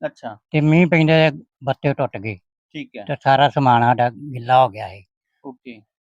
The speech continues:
Speaker 2: ਤੇ ਬਾਕੀ ਦਾ ਕੁਰਸੀਆਂ ਦੋ ਤਿੰਨ ਉਹ ਟੁੱਟ ਗਈਆਂ।
Speaker 1: ਹੂੰ।
Speaker 2: ਮੰਜੇ ਸੀ ਉਹ ਟੁੱਟ ਗਏ। ਬਸ ਆਹੀ ਕੁਛ ਸੀ।
Speaker 1: ਤੇ ਫਿਰ ਇਹ ਜਿਹੜੇ ਨੁਕਸਾਨ ਹੋ ਗਏ, ਇਹਦੀ ਭਰਪਾਈ ਵਾਸਤੇ ਕਿਸੇ ਨੇ ਕੋਈ ਤੁਹਾਡੀ ਸਹਾਇਤਾ ਕੀਤੀ?
Speaker 2: ਨਾ, ਕਿਸੇ ਨੇ ਨਹੀਂ ਕੀਤੀ।
Speaker 1: ਅੱਛਾ।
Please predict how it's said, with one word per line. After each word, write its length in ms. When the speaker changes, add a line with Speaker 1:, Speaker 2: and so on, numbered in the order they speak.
Speaker 2:
ਤੇ 80
ਬਾਕੀ 360
ਦਾ 100
ਕੁਰਸੀਆਂ 560
ਦੋ 180
ਤਿੰਨ 240
ਉਹ 240
ਟੁੱਟ 240
ਗਈਆਂ। 300
Speaker 1:
ਹੂੰ। 460
Speaker 2:
ਮੰਜੇ 360
ਸੀ 120
ਉਹ 160
ਟੁੱਟ 240
ਗਏ। 240
ਬਸ 80
ਆਹੀ 400
ਕੁਛ 240
ਸੀ। 260
Speaker 1:
ਤੇ 320
ਫਿਰ 160
ਇਹ 300
ਜਿਹੜੇ 380
ਨੁਕਸਾਨ 580
ਹੋ 180
ਗਏ, 140
ਇਹਦੀ 120
ਭਰਪਾਈ 400
ਵਾਸਤੇ 340
ਕਿਸੇ 240
ਨੇ 120
ਕੋਈ 140
ਤੁਹਾਡੀ 240
ਸਹਾਇਤਾ 300
ਕੀਤੀ? 300
Speaker 2:
ਨਾ, 180
ਕਿਸੇ 300
ਨੇ 120
ਨਹੀਂ 140
ਕੀਤੀ। 500
Speaker 1:
ਅੱਛਾ। 360